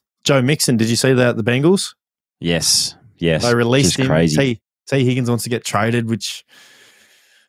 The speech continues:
Speaker 1: yeah, mate, all that stuff just blows my mind all, all over there in the, um, uh, in the American world. It makes me think, makes me, like, have I, have we ever spoken about potentially contracts kind of being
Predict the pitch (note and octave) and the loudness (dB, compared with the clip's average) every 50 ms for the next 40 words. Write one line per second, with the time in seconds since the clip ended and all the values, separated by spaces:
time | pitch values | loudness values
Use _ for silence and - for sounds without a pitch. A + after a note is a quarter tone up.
0 | _ C3 C3 B2 A#2+ A2 A2 A2 A#2 B2 C3+ D3+ D3 C#3 C#3 B2+ - - - C3+ | _ -2 0 0 2 2 0 0 2 2 2 4 4 2 2 0 -2 -4 -2 0
1 | C3 - - - C3+ A2+ - - B2 A#2+ A#2+ B2 A#2 A#2 A#2+ A#2 A#2 A2+ A2+ A2 | -2 -2 -2 -2 -4 -4 -2 -2 -2 0 0 0 0 0 0 -2 0 0 0 0
2 | A#2 A#2+ A2+ A2 A2 A2 A2 A2 A2 - A#2 A#2+ A#2 A2+ A#2 A#2 A2+ G#2+ A2 A2 | 0 0 2 2 2 2 2 2 0 0 -2 -2 -2 -2 -2 -2 -2 -2 -2 -2
3 | A2+ A2+ A2+ A2 A2 A2 G#2+ G#2+ A2 A2 G#2+ G#2+ G#2+ G#2+ G#2 G2 F2 - - - | -2 -2 -2 -4 -4 -6 -6 -6 -6 -4 -4 -4 -4 -4 -4 -4 -6 -8 -14 -20
4 | - _ _ - - _ _ _ - - - - - - - _ _ - - C3 | -20 _ _ -20 -20 _ _ _ -20 -20 -20 -20 -20 -20 -20 _ _ -6 -4 -4
5 | B2+ B2 C3+ C3 B2+ B2 A#2+ A#2 A#2+ A#2+ B2+ A#2 - B2 A#2 A#2 A#2+ C3 B2+ C3 | 0 2 2 4 4 4 4 4 2 2 2 0 0 0 0 2 2 2 2 2
6 | C3+ C#3 C3+ - - C3+ - - C3+ B2+ A#2 - - - - _ _ _ _ _ | 0 0 0 -2 -2 -4 -4 -2 -2 -4 -4 -4 -8 -16 -20 _ _ _ _ _
7 | - F#3 G#3 G3+ - A#3 A#3 G#3+ E3+ - - _ - D#3 D#3+ D#3 - - _ - | -2 0 0 0 2 2 2 2 0 -2 -6 _ 0 0 0 0 -2 -6 _ -2
8 | E3+ F3+ A#3 C4 D4 C#4+ C4 - - - F3 E3+ F3+ A3 B3+ C4 B3 A3 - - | -2 0 0 0 0 0 -2 -4 -4 -4 -4 -2 0 2 2 2 2 0 0 0
9 | D3 C3+ C3+ C3 C#3+ C3 B2+ B2 A#2 - - - C3 C3 B2 - - C3 B2 A#2+ | 0 0 0 0 0 0 0 0 0 -2 -4 -2 -2 -2 0 0 0 2 2 0
10 | G#2 F#2 - _ _ _ _ - - C3+ C3+ A#2+ - C3+ B2+ - - - - A#2+ | 0 -2 -8 _ _ _ _ -8 -4 -4 -4 -2 -2 -2 -2 -2 -6 -6 -2 -2
11 | A#2+ A#2+ A#2 A2 G2 A#2 A#2 A#2 A#2 A#2 A#2 A2+ A2 G#2 F#2 | 0 0 0 0 0 0 0 2 2 2 0 0 0 -2 -4